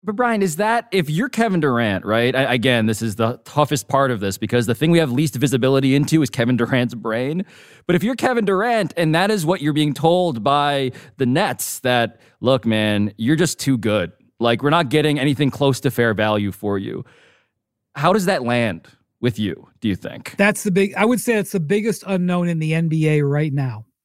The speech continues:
Speaker 2: We don't know, and from my understanding, the Nets don't one hundred percent know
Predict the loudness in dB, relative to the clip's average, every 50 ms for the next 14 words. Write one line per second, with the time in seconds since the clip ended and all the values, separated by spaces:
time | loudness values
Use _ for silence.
0 | _ _ _ _ _ _ _ _ _ _ -4 -2 0 0 2 2 0 0 0 0
1 | 2 2 2 2 2 2 0 0 0 0 2 2 4 2 2 2 0 0 0 0
2 | 0 -2 -4 -4 -4 -2 0 0 2 2 2 2 0 0 0 2 2 4 4 4
3 | 4 2 2 -2 -4 -6 -10 -12 -6 -2 0 2 2 2 0 -4 -4 -2 0 2
4 | 2 0 0 0 2 4 4 4 2 2 -2 -4 -4 0 -2 -2 -2 0 0 2
5 | 2 2 2 0 0 -2 -4 -6